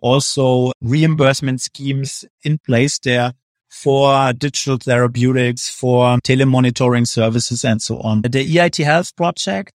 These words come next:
with all the partners and knowledge around us, help us to gain very valuable insights into this process. As I've mentioned,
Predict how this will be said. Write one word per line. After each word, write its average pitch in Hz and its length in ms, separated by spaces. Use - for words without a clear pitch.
with 131 280
all 151 260
the 135 540
partners 156 680
and 127 200
knowledge 139 380
around 131 460
us, 165 280
help 143 280
us 160 260
to 135 520
gain 147 320
very 135 480
valuable 127 680
insights 143 840
into 143 260
this 120 220
process. 135 500
As 127 160
I've 147 200
mentioned, 151 600